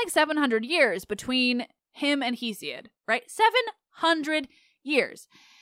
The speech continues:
So you sort of think about that in terms of any kind of understanding. Like, sure, when Hesiod was around, they probably did have a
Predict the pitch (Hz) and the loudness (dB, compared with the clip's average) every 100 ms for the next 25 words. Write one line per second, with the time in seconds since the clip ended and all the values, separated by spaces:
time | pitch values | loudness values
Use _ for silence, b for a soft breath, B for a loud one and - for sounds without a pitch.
0 | b b b 320 349 440 427 403 339 277 | b b b -4 0 0 -2 0 0 4
1 | 262 262 254 247 233 220 196 _ _ _ | 4 4 0 -2 0 -2 -6 _ _ _
2 | _ 269 359 508 453 254 196 190 180 185 | _ 0 0 0 -4 0 0 0 -4 -4
3 | 175 - 165 165 165 156 196 196 - - | -8 -6 -6 -4 -6 -4 -4 -4 -8 -4
4 | 370 302 233 233 254 277 277 247 233 214 | 6 6 6 -2 -4 -4 -2 -2 0 -2
5 | 202 190 190 214 208 214 220 240 233 226 | -2 -2 0 0 0 -2 2 2 2 0
6 | 208 190 | 0 -2